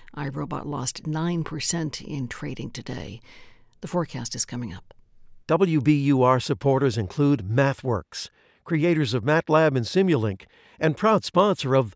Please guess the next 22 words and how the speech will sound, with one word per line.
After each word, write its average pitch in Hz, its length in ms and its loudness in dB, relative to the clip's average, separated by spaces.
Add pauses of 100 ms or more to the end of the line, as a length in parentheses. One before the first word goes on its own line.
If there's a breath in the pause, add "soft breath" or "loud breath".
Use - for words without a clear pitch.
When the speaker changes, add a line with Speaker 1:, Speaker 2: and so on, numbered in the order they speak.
(120 soft breath)
Speaker 2:
The 143 140 2
Heart 160 340 2
of 147 120 0
New 151 200 4
England, 101 400 0 (320 soft breath)
the 160 100 4
new 202 140 6
IMAX 160 580 6
film 147 420 6
now 196 220 6
showing 160 420 6
at 139 100 2
the 127 80 -4
Museum 127 420 2
of 120 100 -2
Science, 139 460 0
Boston, 127 560 0 (340 soft breath)
and 202 220 4
Maplewood 190 480 4
Country 160 340 0
Day 139 220 2
Camp, 127 320 0